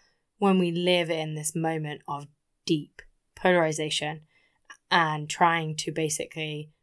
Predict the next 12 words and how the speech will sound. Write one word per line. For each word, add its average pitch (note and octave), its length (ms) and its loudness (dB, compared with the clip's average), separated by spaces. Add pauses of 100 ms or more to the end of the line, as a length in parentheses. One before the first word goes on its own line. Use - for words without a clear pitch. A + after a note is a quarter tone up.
(160)
corral F3+ 800 4
your E3+ 180 -2
consumers, G3 920 -4
the E3+ 80 -6
people E3 380 -4
who D#3+ 100 -4
have D3+ 220 -4
the E3 60 -8
purchasing D#3+ 540 -2
power, D#3+ 400 -2 (480)
based G3+ 360 6
on F3 420 -2